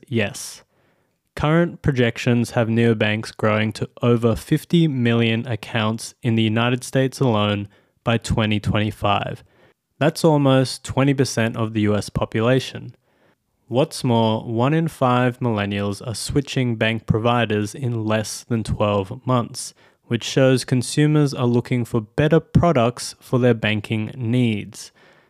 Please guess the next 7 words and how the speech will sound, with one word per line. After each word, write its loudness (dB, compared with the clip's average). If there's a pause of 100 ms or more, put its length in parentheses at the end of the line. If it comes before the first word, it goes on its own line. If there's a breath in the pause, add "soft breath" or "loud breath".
(180 soft breath)
Banks 0
can 0
no 6
longer 4
rely 4
on -2
brand 0